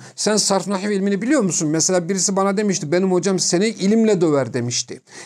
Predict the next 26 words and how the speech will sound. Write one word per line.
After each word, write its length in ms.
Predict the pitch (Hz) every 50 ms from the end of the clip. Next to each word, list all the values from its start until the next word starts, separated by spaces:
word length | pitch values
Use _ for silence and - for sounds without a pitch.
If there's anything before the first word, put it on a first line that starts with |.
| - -
Yine 200 | 143 170 190 180
bir 100 | 185 165
başka 280 | 185 180 - - 214
ba-, 300 | 202 190 190 196 185 175
birisi, 460 | 175 185 175 160 - 208 233 233 226 - - - - _ -
"Benim 220 | 165 180 196 190
okuduğum 360 | 190 190 196 190 185 208 202
kitapların 480 | 185 - - 196 190 196 208 208 208 196
ismini 300 | 170 - - 208 220 220
bile 140 | 208 208 185
sen 240 | - 190 175 170
bilmezsin." 500 | 175 175 175 196 208 190 - - 202 175
demişti. 480 | 156 135 127 120 - - - 104 104 - _ - - - _
Bakın 400 | - 156 165 - 233 269 254 254 - - _
hakkın 480 | _ - 156 170 165 _ - 269 277 247
karşısında 460 | - - 180 170 165 - - 220 220
neyi 240 | 190 180 208 226 185
delil 160 | 196 175 156
getiriyorlar? 680 | 143 147 139 143 143 143 139 135 143 196 226 226 - _ _ _
Hakkın 360 | _ - 156 156 - 233 214
karşısında 280 | - 180 170 - 165 147
getirdikleri 760 | 139 127 147 151 - 185 160 180 190 - 180 180 165 160 143
delil 280 | 156 185 226 220 165 175
bambaşka 460 | 226 196 160 147 139 - - 135 110
bir 60 | 120
şey. 300 | - - - 117 - -